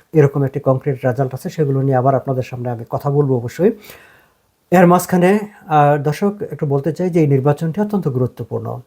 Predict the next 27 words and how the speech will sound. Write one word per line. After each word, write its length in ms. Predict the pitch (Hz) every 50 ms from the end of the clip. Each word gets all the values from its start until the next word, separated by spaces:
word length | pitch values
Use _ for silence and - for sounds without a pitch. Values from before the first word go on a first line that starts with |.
| _ _ _
আমাদের, 380 | - 135 135 131 120 131 131 131 - -
আমরা 220 | 131 127 123 135
যারা 200 | - 135 123 120
ভোটার, 380 | - - 139 127 - 147 147 151 - - _ _ _ _ _ _ _ _ _ _ _ _ _ _ _ _ _ -
আমাদেরকে 420 | 135 131 139 127 131 135 - 147
অবশ্যই 440 | 139 175 175 - - 139 131 123 131 - -
এই 240 | 151 143 143 151 - - 143
নির্বাচনে 720 | 139 135 123 120 139 135 135 - 139 127 135 135 131 127 - _ _ _ _ _ _ _ _ _ _ _ _ 277 190 135
ভোট 380 | - - 156 151 156 156 - - 165
দিতে 260 | 135 135 127 - 131
যেতে 260 | 113 131 127 - 135
হবে। 360 | 127 131 127 131 139 151 156 - _ _ _ _ _ _ _ _ -
আপনারা 340 | 147 - - 139 139 139
আপনাদের 360 | 127 131 - 170 165 160 160 139
পছন্দ 320 | - 131 - 139 139 139
মতো 220 | 135 131 127 135 123
প্রার্থীকে 400 | - 127 120 - 139 127 - 127
ভোট 200 | 113 120 127 117
দেবেন, 460 | 113 131 120 127 139 139 147 139 127
যাকে 380 | 123 143 143 - - 196 180 170
আপনারা 280 | 165 - - 156 143
যোগ্য 240 | 120 135 131 131 147
মনে 200 | 127 135 131 131
করেন 240 | - - 127 131 127
তাকেই 280 | - - 180 - 185
ভোট 180 | 139 120 131 120
দেবেন, 320 | 120 131 131 143 170 208